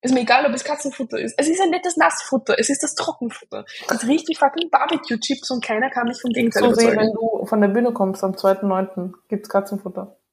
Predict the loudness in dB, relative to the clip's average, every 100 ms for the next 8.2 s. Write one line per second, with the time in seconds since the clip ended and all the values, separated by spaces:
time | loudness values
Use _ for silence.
0 | _ _ -8 2 4 4 2 0 -2 2
1 | 4 2 -2 -2 -2 0 2 2 2 2
2 | 2 0 0 2 2 0 -4 -2 2 2
3 | 2 0 0 -2 -2 -2 0 2 4 4
4 | 4 0 2 2 2 2 2 2 2 0
5 | 2 0 0 -2 0 2 2 2 0 0
6 | 0 -4 -4 -2 -2 -4 -6 -4 -2 0
7 | 2 0 0 0 2 2 2 2 4 4
8 | 2